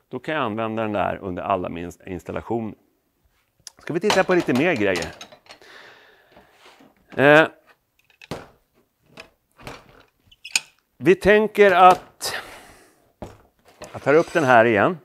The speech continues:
Och nu ska jag berätta en annan sak som inte alla, men vissa har svårt att se, att liksom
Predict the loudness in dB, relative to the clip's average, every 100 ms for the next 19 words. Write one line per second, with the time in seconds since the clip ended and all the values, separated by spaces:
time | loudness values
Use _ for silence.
0 | _ -8 -4 -2 -2 -2 -2 0 -2 -2
1 | -2 0 0 0 2 2 0 0 0 0
2 | _ -20 -20 -20 _ _ _ _ _ -4
3 | -4 -4 -8 -4 -4 -6 -8 -8 -8 -12
4 | -10 -10 -14 -10 -10 -10 -14 -14 -6 -6
5 | -4 -8 -8 -12 -6 -6 -8 -18 _ -16
6 | -16 -14 -12 -8 -8 -8 -10 -14 -12 -10
7 | -8 -10 -4 -4 -4